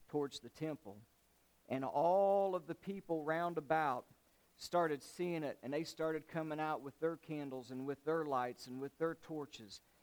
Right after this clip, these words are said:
And everybody marched to the temple of God so that the worship of God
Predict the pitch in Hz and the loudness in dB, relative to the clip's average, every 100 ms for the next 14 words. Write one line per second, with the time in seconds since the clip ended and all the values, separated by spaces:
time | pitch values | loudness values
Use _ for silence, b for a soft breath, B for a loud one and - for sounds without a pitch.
0 | _ 135 135 147 196 220 196 196 208 165 | _ -4 2 4 4 2 0 -2 -2 2
1 | 180 175 151 120 120 _ _ _ _ _ | 2 2 0 -4 -8 _ _ _ _ _
2 | _ - - 147 151 160 - - - 151 | _ -20 -10 0 2 2 0 -12 -8 -6
3 | 131 - - 185 - 165 120 - 156 160 | -6 -8 -8 -8 -8 -4 -6 -4 -8 -8
4 | 135 123 - _ _ _ _ _ b b | -12 -16 -20 _ _ _ _ _ b b
5 | b b - - 180 160 165 - _ 127 | b b -18 -4 -4 -2 -4 -6 _ -6
6 | 127 131 208 208 202 - 185 - 139 120 | -6 0 4 6 4 0 -12 -10 -10 -10
7 | 120 - 190 160 143 123 | -10 -2 0 0 -6 -8